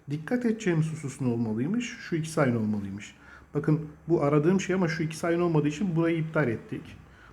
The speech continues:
Bakın şu ikisi aynı. Tam da aradığım şeyi bakın burada buldum. Diğerlerine de bakalım. Bakın şu ikisi aynı değil. Şu ikisi aynı değil.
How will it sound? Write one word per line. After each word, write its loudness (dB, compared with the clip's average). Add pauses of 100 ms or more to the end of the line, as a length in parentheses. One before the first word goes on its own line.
(100)
Bakın -4
şu -2
ikisi -2
aynı. 4
Tam 0
da 0
aradığım -4
şeyi -4
bakın -4
burada -4
buldum. -6 (420)
Diğerlerine 6
de 2
bakalım. -4
Bakın -2
şu -4
ikisi -6
aynı -2
değil. 2 (460)
Şu -10
ikisi -10
aynı 0
değil. -4